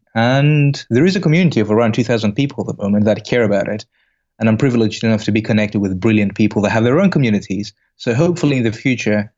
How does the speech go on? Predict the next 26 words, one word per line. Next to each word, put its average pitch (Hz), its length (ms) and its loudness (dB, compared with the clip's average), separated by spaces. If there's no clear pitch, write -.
everybody 117 360 2
united 107 520 0
will 107 200 2
actually 107 300 -2
create 107 240 0
an 101 100 0
ecosystem. 104 680 -4
And, 123 120 0
and 123 180 2
I, 120 160 2
I - 80 2
think 151 220 -2
this 139 200 -2
is 123 80 2
the 123 160 4
issue 139 180 0
we 110 120 2
have 107 140 0
right 107 180 0
now. 117 280 0
We're 123 280 4
in 123 140 2
a 113 200 2
transitional 113 600 0
phase - 480 -2
where 104 340 0